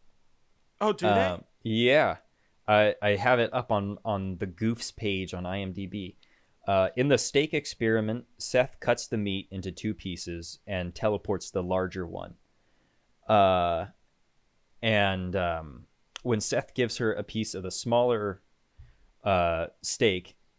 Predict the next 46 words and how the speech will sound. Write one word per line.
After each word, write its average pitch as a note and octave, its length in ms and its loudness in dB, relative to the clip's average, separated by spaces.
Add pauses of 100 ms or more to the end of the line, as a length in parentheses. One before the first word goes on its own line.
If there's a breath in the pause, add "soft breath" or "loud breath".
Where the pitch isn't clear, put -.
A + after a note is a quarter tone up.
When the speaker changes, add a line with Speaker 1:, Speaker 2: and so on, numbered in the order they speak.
(120)
Speaker 2:
and G#2 100 -6
says, G#2 220 -4
"Now G#2+ 120 0
try G#2 200 0
this F2+ 140 -10
teleported G#2+ 580 0
half," E2+ 320 -4
she - 180 -12
finds F#2+ 260 -4
that F#2 120 -8
it - 80 -12
tastes - 280 -8
synthetic. F2 540 -4 (300)
But F2+ 120 -4
he D#3+ 60 -4
Speaker 1:
Hmm. D3+ 40 -8
Speaker 2:
transported A#2+ 540 0
the - 60 -14
bigger A#2 300 0
half, E2 380 -6 (540)
and A2+ 140 0
that A#2 160 2
wasn't, A#2+ 320 2
like, G#2 200 -2 (100)
him A#2 120 -2
trying G#2 280 -4
to G2 80 -4
mislead, G#2 840 -2
because G2+ 280 -6
if F#2+ 120 -10
it E2 100 -4
was, G2+ 540 4
it G2+ 60 -6
wouldn't G2 280 -2
have F2+ 140 -8
led F#2+ 180 -2
to F#2 80 -8
the F2+ 100 -4
realization F2+ 680 -6
that F2 100 -10
the - 80 -14
computer F#2 380 -8
was F2 220 -6
incorrectly F#2 600 -8
encoding F2 500 -8
things. - 420 -16